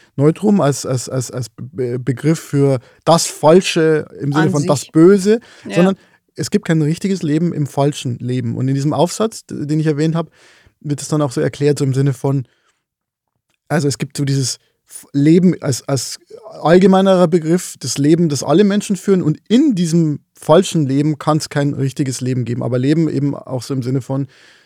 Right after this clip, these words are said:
Speaker 1: äh, lebst du, <laughs> lebst du schon oder wohnst du noch? So, also es geht wirklich erstmal ums Wohnen. Ähm, ja. Und, ähm, ich hab mich übrigens in diesem inneren Widerstreit sehr, sehr stark wiedergefunden.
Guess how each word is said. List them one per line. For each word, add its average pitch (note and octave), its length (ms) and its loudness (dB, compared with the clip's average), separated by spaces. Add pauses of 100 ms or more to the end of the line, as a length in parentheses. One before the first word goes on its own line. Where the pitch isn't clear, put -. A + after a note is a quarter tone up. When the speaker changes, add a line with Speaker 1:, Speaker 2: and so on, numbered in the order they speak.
(180)
Speaker 1:
äh, B2 240 -6 (400)
lebst C#3 280 -4
du, D#3 60 2 (300)
<laughs> - 320 -20
lebst - 240 -4
du D#3+ 220 0 (380)
schon D#3+ 320 2
oder C3 220 0
wohnst D3 240 2
du C3 60 0
noch? D3+ 320 0
So, D3 260 -4
also C3+ 160 -2
es B2 120 -6
geht C#3 220 -2
wirklich E3 240 -2
erstmal C#3+ 260 -2
ums B2+ 200 -4
Wohnen. C#3 420 -2 (600)
Ähm, C3+ 420 -2
ja. B2+ 160 -6 (320)
Und, D3 340 2
ähm, D3 400 4 (360)
ich - 120 -12
hab F#3 120 0
mich - 220 -4 (340)
übrigens F3+ 480 0
in D#3 80 -2
diesem D3 200 -2
inneren F3 440 2
Widerstreit C3 580 -2
sehr, E3+ 460 -2
sehr D#3 160 -4
stark D3 340 -4
wiedergefunden. A3 800 -4